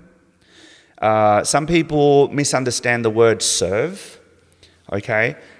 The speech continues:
Um, they may think, uh, like, I'm less if I'm trying to serve my students.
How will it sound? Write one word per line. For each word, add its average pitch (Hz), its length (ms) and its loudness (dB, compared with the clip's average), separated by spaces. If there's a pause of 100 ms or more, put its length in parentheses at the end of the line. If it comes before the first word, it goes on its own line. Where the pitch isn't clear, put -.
(120)
Um, 95 680 -4
they 107 120 -2
may 110 260 -4
think, 107 320 -6
uh, 95 440 -2
like, 95 340 -4
I'm 98 320 -4
less 101 600 -4
if - 220 -14
I'm 101 160 -10
trying 101 260 -8
to 98 100 -10
serve 110 520 -4
my 104 160 -6
students. 143 760 -6